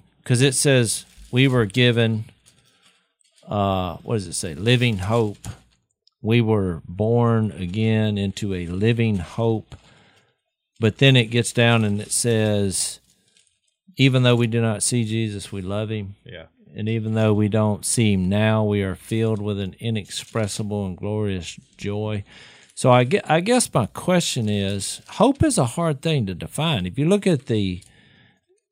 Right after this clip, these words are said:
Speaker 1: the secular, worldly definition,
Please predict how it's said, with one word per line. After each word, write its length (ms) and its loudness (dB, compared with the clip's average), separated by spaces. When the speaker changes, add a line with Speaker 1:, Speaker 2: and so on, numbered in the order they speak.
Speaker 1:
the 120 -4
secular, 680 4
worldly 560 6
definition, 840 0